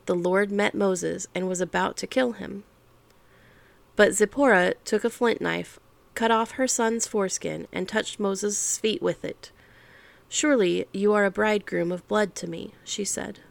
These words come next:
Verses twenty-six through thirty-one. So the Lord let him alone. At that time, she said, "Bridegroom of blood,"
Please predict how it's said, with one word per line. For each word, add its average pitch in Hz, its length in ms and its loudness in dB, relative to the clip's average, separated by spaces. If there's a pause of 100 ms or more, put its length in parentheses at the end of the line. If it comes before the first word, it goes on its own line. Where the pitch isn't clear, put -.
(1200)
Verses 220 440 2
twenty-six 233 640 -2
through 226 180 0
thirty-one. 196 640 -4 (880)
So 240 200 6
the 233 100 2
Lord 247 380 4
let 196 220 2
him 202 180 0
alone. 202 480 -2 (580)
At 214 180 2
that 269 220 -2
time, 175 440 -6 (120)
she - 200 -2
said, 196 280 0
"Bridegroom 185 500 0
of 170 160 -6
blood," 175 380 -4